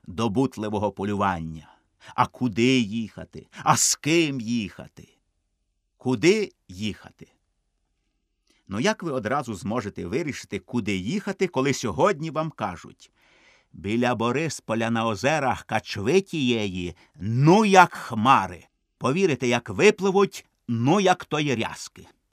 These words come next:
Одне одного просто давлять». Оце вчора приїздила звідтам молодиця, так казала, що її свекрові кум його казав, що кумова баба чула от свахи,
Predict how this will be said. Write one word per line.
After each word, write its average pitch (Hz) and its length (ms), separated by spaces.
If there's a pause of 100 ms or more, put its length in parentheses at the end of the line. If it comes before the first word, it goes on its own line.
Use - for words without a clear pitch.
(180)
Одне 131 400 (140)
одного 160 520
просто 131 420
давлять». 95 560 (640)
Оце 104 300
вчора 156 400
приїздила 123 640
звідтам 113 680
молодиця, 104 800 (360)
так 123 240
казала, 139 440
що 135 160
її 147 240
свекрові 104 840 (100)
кум 214 360
його 104 320
казав, 90 480 (320)
що 127 280 (100)
кумова 165 540
баба 123 500
чула 156 440
от 110 160
свахи, 139 840